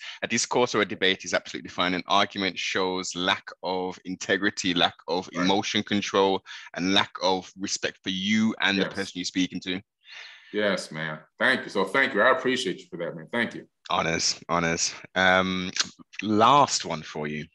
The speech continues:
Speaker 1: Please tell us who you are, sir, but do not tell us your name.
Speaker 2: Okay. Well, what I am is a space traveler and a time traveler.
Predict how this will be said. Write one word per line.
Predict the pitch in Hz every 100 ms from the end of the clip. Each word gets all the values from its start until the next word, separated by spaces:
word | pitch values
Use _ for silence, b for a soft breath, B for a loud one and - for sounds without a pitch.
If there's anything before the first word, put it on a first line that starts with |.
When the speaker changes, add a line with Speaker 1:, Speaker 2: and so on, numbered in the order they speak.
| - -
Speaker 1:
Please | - 151 202 220 -
tell | 180 165
us | 160
who | 165
you | 143 127
are, | 147 107
sir, | - 85 90 131 -
but | 156 127 180 - - - -
do | 104
not | 104 107 - -
tell | - 92
us | 92 - -
your | 92 82
name. | 82 85 78 76 - _ _ _ _ _ _ _
Speaker 2:
Okay. | 85 87 - - _ _ _ _ _ _ _
Well, | 139 160 - - _ _ _ _ _ -
what | 123
I | 147 156
am | 135 127
is | 104
a | 104
space | 101 - 123 127 123
traveler | - 92 87 95 98
and | 98
a | - _ _ -
time | 110 104
traveler. | - 92 87 80